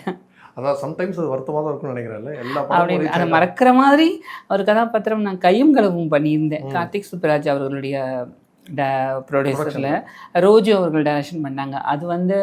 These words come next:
Speaker 2: லாக்டவுன்ல வந்ததுனால நிறைய பேருக்கு தெரியல. நான்
Speaker 1: ம்.
Speaker 2: பண்ணதுலயே வந்து ரொம்ப பெரிய ரோல். அதாவது, அ, ஹீரோ, ஹீரோயின் அடுத்தது என்னோட ரோல்.
Speaker 1: ம்.
Speaker 2: எட்டு எபிசோட்லயுமே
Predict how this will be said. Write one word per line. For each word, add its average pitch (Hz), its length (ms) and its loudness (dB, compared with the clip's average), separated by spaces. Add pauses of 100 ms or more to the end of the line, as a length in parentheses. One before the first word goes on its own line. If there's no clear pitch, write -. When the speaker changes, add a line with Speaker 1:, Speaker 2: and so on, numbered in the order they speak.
(320)
Speaker 2:
லாக்டவுன்ல 175 460 2
வந்ததுனால 147 920 0
நிறைய 139 220 -4
பேருக்கு 151 340 -4
தெரியல. 156 240 0
நான் 156 160 -2
Speaker 1:
ம். 147 100 -4
Speaker 2:
பண்ணதுலயே 202 580 -2
வந்து 180 440 -4 (380)
ரொம்ப 226 240 -2
பெரிய 233 480 0
ரோல். 156 300 0
அதாவது, 190 520 -2 (340)
அ, 151 300 -2
ஹீரோ, 226 440 4
ஹீரோயின் 208 440 -2
அடுத்தது 185 400 -4
என்னோட 170 280 0
ரோல். 156 300 -2
Speaker 1:
ம். 147 40 -14
Speaker 2:
எட்டு 147 440 0
எபிசோட்லயுமே 180 1000 0